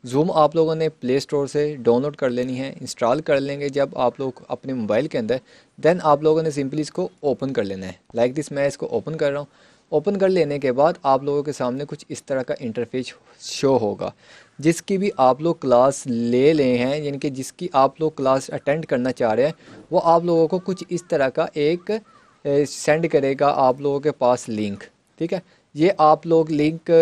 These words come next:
अपने, इसके ऊपर आप लोग क्लिक करेंगे, वो यहाँ पर आप लोगों को कहेगा कि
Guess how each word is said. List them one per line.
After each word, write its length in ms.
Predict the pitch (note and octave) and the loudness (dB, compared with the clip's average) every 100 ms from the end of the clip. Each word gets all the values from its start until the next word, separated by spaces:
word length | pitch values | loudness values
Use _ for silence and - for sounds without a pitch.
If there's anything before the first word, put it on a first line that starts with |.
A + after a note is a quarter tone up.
| D#3+ - | 4 0
अपने, 640 | C#3 - D3+ D3+ D3+ D3 - - | -6 -6 -2 0 0 -2 -6 -14
इसके 220 | D3+ - | -12 -2
ऊपर 180 | E3 E3+ | 0 4
आप 140 | D#3 D#3 | 4 2
लोग 140 | D#3+ | -2
क्लिक 220 | C#3 D#3+ | -2 -2
करेंगे, 340 | D#3 C#3 D3 D#3 _ _ - | 0 0 2 0 _ _ -6
वो 80 | C#3+ | 0
यहाँ 260 | D3 D3 | 0 2
पर 140 | D#3+ F3+ | 2 2
आप 260 | D3 C#3+ | 4 4
लोगों 180 | E3 E3 | 4 2
को 140 | D#3 D#3+ | 2 0
कहेगा 380 | D3+ C3+ C#3+ | 0 0 -2
कि 140 | D#3+ | -2